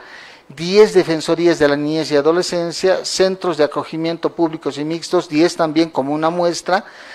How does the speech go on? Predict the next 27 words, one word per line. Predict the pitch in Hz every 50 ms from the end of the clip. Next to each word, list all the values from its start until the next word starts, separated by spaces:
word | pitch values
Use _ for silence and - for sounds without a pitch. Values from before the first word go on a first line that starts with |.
| - - - - -
aunque | 180 170 165 165 - 156
se | - 175 170
han | 170 170
llegado, | 170 165 156 160 165 170 170 175 175 180 190 196 - -
eh, | 170 151 151 151 147 147 156 -
a | - 156
más | 147 160 165 151 147
de | 175
un | 170 165
centenar | - - 165 160 156 147 - 165 156 151 156 160 180 196 175 - - - - -
a | - 156
través | - - 151 147 156 156 143
de | 139 151 143
requerimientos | 135 143 143 - 139 143 143 147 151 143 - 143 131 120
de | 131 135
informes | 135 - - 143 139 135 139 139 139 143 143 139 - - - - -
que | - 135 127 127
nosotros | 127 127 127 - 139 - - - -
hemos | 131 131 127 - 151
emitido, | 143 139 139 147 143 - 156 147 156 160 156
como | - 139 131 135 131 135 143
lo | 139 135 135
vamos | 139 139 135 -
a | 131
ver | 127 123 127
enseguida. | 123 117 - 123 120 117 120 123 131 135 - _ _ _ - - - - - - - - - - - _
Eh, | - 160 147 147 143 143 143 143 143 139 139 139 135 139 135 135 135 139 143 -